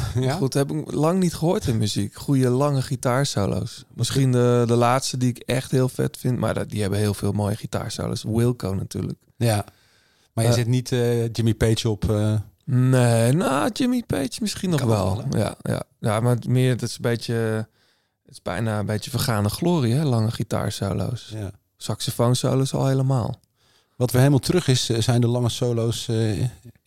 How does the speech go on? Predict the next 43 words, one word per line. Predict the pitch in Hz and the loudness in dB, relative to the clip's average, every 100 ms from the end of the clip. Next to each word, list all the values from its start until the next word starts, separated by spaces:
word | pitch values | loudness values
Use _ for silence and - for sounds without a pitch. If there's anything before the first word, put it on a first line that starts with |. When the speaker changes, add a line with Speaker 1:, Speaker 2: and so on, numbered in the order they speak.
| 127 107 | -2 0
Speaker 1:
eh, | 107 101 | 0 0
in | 120 | 2
de | 113 | 2
koers. | - 269 180 - - _ _ _ _ _ | 4 4 4 -2 -14 _ _ _ _ _
Speaker 2:
Ja. | 117 131 127 - _ _ _ _ _ _ _ _ _ | 2 4 2 -2 _ _ _ _ _ _ _ _ _
Speaker 1:
En | 117 | 4
winnende | 147 220 151 | 6 4 2
solo's | - 107 104 98 | 2 2 2 0
ook | 98 | 0
nog. | 98 101 - _ _ _ _ _ | 0 -2 -6 _ _ _ _ _
Speaker 2:
Ja, | 170 160 - - _ | 4 4 4 -4 _
ik | 170 - | -2 0
vind | - 175 | 4 4
dat | 165 | 6
niet | 160 180 - | 6 4 4
altijd | 175 165 156 | 4 2 0
even | - 156 147 - | 4 4 4 0
spannend. | - 139 113 104 117 - _ _ _ _ _ _ _ | 0 2 2 2 -2 -12 _ _ _ _ _ _ _
Eh, | - 113 98 | -2 2 2
het | - - | 2 2
is, | 135 - - _ _ _ | 0 0 -8 _ _ _
het | - | 0
is | 135 - - _ _ _ _ | 2 0 -10 _ _ _ _
pas | 139 127 | 0 4
leuk | 127 127 135 135 | 6 8 6 2
als | 127 - | 0 2
dat | 127 - | -2 -2
echt, | - 135 - - | -2 -2 -2 0
ehm, | 131 120 - 85 101 - - - _ _ _ _ _ | 2 2 2 0 -2 -4 -4 -8 _ _ _ _ _
als | - 127 | 2 4
het | 131 123 | 4 4
dan | 131 131 | 4 4
ook | 127 | 2
echt, | - 139 - - | 2 0 0 0
eh, | 139 135 123 | 4 4 4
een | - | 0
soort | - 131 | 2 0
van | - 123 | 2 -2
close | - 139 127 123 - | 2 4 4 2 -2
call | 131 123 104 | -2 0 0
is | 92 - | -4 -8
of | - | -10
zo, | 101 | -10